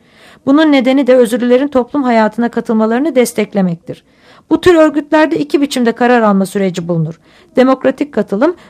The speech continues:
örgütteki her bir üyenin karar alma sürecine eşit katılımı anlamına gelir. Bu katılım doğrudan kararların oylanması veya doğrudan olmayan karar alıcı temsilcileri seçmek biçiminde ortaya çıkmaktadır.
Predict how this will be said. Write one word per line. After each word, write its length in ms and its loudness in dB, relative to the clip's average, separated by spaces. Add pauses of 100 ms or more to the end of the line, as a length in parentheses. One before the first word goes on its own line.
örgütteki 580 0
her 280 0
bir 160 0
üyenin 300 -2
karar 280 0
alma 260 2
sürecine 480 -2
eşit 240 -6
katılımı 460 -2
anlamına 380 2
gelir. 300 -6 (380)
Bu 120 0
katılım 440 0
doğrudan 520 2 (200)
kararların 500 2
oylanması 680 0 (260)
veya 280 4
doğrudan 420 2
olmayan 480 2 (280)
karar 300 0
alıcı 360 -4
temsilcileri 640 -2
seçmek 480 -4 (220)
biçiminde 420 2
ortaya 320 4
çıkmaktadır. 720 -6